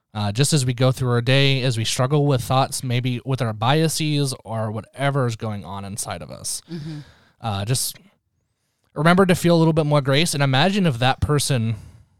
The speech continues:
Speaker 1: was your savior. <laughs> He's just down on his luck.
Speaker 2: Mm-hmm.
Speaker 1: For some reason, everyone's disliked him in this area and he hasn't gotten food in a week.
Speaker 2: Mm-hmm.
Speaker 1: Like, would you give a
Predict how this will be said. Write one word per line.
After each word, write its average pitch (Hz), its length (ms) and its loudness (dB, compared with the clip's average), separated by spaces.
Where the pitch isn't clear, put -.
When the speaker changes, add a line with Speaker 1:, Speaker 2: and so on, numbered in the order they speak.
Speaker 1:
was 123 500 0
your 123 180 2
savior. 120 520 0
<laughs> - 160 -20
He's - 260 -4
just 151 200 0
down 160 180 6
on 160 120 6
his 143 140 0
luck. 139 320 2
Speaker 2:
Mm-hmm. 165 280 -12
Speaker 1:
For 147 120 2
some 170 200 4
reason, 156 240 4
everyone's 147 380 4
disliked 139 400 0
him 151 100 2
in 151 60 2
this 151 160 2
area 156 380 2
and 127 160 2
he 104 120 -4
hasn't 139 200 2
gotten 135 220 2
food 143 220 0
in 123 120 2
a 107 40 -2
week. 107 360 -8
Speaker 2:
Mm-hmm. 147 340 -14
Speaker 1:
Like, 120 240 0
would 131 180 4
you 139 300 6
give 143 420 2
a 127 140 4